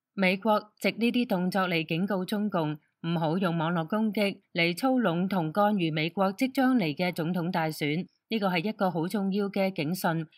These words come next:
如果北京仲係想要去打擦邊球，要去嘗試，因為北京應該埋咗唔少先喺度蠢蠢欲動。美國藉住呢個警告北京。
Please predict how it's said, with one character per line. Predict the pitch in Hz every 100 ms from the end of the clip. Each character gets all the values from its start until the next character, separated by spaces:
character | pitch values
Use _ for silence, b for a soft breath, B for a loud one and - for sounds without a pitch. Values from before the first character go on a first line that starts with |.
| b 170
如 | 175
果 | 170 170
北 | 180 220
京 | 220 220
仲 | 202 165
係 | 170 165
想 | 170 156
要 | 208 202
去 | 190 196
打 | 165 151
擦 | 190 196
邊 | 214 220 226
球， | 196 147 143 -
要 | 202
去 | 202 196
嘗 | 190 156 156
試， | - 190 185 - _
因 | 277 302
為 | 220 180
北 | 214 214
京 | 214 220
應 | 208 208 208
該 | 208 208
埋 | 180 151
咗 | 156 175
唔 | 202 156
少 | 160 190
先 | - 202 196 196 _ -
喺 | 165
度 | 185 165
蠢 | 170 160 190
蠢 | 185 160 190
欲 | 160 -
動。 | 160 156 156 _
美 | 175 190
國 | 233
藉 | 226 202
住 | 202
呢 | 196 262
個 | 233
警 | 202 156 190
告 | 196 180
北 | 175 190
京。 | 196 190 196